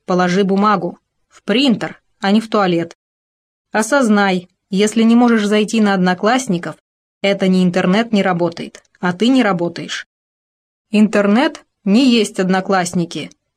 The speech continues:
Научись. Если компьютер завис, выключи его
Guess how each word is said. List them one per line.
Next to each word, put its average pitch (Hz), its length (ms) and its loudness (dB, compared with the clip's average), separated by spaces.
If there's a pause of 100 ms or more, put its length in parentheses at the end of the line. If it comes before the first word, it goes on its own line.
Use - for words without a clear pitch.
(360)
Научись. 185 720 0 (580)
Если 240 380 0
компьютер 226 500 0
завис, 190 500 0 (240)
выключи 226 580 0
его 165 320 0